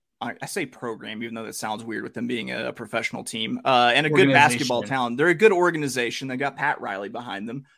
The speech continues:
Speaker 1: But in addition to
Speaker 2: Good
Speaker 1: that, they don't
Speaker 2: time.
Speaker 1: have, there's no, like, personal income tax for the state, I believe. So it makes sense.
Speaker 2: Yeah.
Speaker 1: That's why a lot of players end up going to play in Florida for that reason.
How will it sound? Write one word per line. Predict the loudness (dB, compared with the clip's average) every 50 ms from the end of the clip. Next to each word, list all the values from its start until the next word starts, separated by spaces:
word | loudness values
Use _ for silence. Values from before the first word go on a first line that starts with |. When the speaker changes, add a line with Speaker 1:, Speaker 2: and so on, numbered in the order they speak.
| _ _
Speaker 1:
But | -2 -2
in | -2
addition | -2 -4 -4 -4 -6 -4
to | -2
Speaker 2:
Good | -2
Speaker 1:
that, | -2 -2
they | -2 -2
don't | -2 0 2
Speaker 2:
time. | 2 2 2
Speaker 1:
have, | 0 -8 -12 _ _ -8
there's | -8 -6 -4
no, | -4 -2 -2
like, | -2 -2 -2 -4
personal | -6 -8 -6 -8 -8
income | -8 -8 -6 -8 -8 -8 -8
tax | -8 -8 -8 -8 -10 -12 -14 -14 -14 -18 _ _ _ _ _ _
for | _ -10
the | -10 -8
state, | -10 -4 -4 -2 -2 -2 -2 -2
I | -4 -4
believe. | -4 -6 -6 -6 -8 -8
So | -6 -4 -2 -2
it | 0 0
makes | 0 -2 -2 -2
sense. | -4 -2 2 6
Speaker 2:
Yeah. | 6 6
Speaker 1:
That's | 6 4 2 2
why | 2 2 2 2
a | 0 0
lot | 2 4 2 2
of | 2 0
players | -2 -4 -4 -4 -6 -8
end | -8 -8
up | -8 -8 -8 -12 -10
going | -10 -8 -8 -8 -10
to | -10
play | -10 -10 -10
in | -10 -10
Florida | -14 -12 -12 -10 -10 -10
for | -12 -10 -8
that | -8 -6 -6 -8
reason. | -10 -12 -12 -14 -16 -16